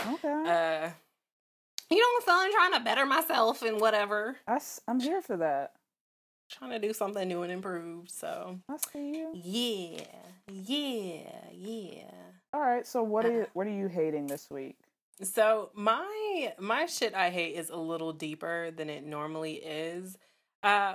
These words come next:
Speaker 2: my shit I hate is just people who don't allow other people to live their life. Like, people who try to push their opinions on you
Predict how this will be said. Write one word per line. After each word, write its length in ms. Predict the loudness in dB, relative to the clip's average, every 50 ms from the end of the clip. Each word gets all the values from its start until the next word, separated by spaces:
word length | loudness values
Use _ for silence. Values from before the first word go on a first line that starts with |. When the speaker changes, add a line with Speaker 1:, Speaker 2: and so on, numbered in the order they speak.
| -4 -8
Speaker 2:
my 280 | -2 0 2 2 2 0
shit 340 | -2 2 4 4 4 4 4
I 200 | 4 4 4 4
hate 380 | 2 0 -2 -2 -2 -2 -4 -4
is 260 | -6 -6 -6 -6 -4 0
just 480 | 2 2 2 2 0 -4 -6 -8 -12 -14 _ _ _ _ _ _ _ _ _ _ _ _ _ _ _ _ _ -6
people 540 | 0 2 2 4 6 6 6 6 4 2 0
who 200 | -4 -6 -8 -8
don't 380 | -2 0 2 2 2 0 -2 -4
allow 520 | -6 -2 2 2 4 6 4 4 2 0 -2
other 300 | -4 -2 0 0 0 -2
people 500 | -2 -6 -8 -8 -6 -4 -4 -4 -4 -4
to 180 | -6 -8 -10 -10
live 420 | -10 -10 -10 -10 -10 -12 -14 -16
their 200 | -16 -14 -14 -12
life. 600 | -12 -12 -12 -12 -12 -12 -14 -16 -18 -20 -20 -20 _ _ _ _ _ -20 -20 -20 -20 -2 2
Like, 200 | 4 4 4 2
people 440 | -2 -4 -2 0 2 4 4 4 4
who 160 | 2 -4 -6
try 420 | -6 -2 0 2 4 4 4 2 2 -2 -4
to 340 | -4 -4 -2 -2 -4 -6 -8 -12 -12
push 300 | -4 -2 -2 -2 -2 -2
their 220 | -2 0 0 0 0
opinions 600 | -2 -4 -6 -8 -6 -4 -4 -4 -4 -2 0 0
on 220 | 0 0 -2 -4
you 340 | -6 -6 -6 -6 -8 -8 -10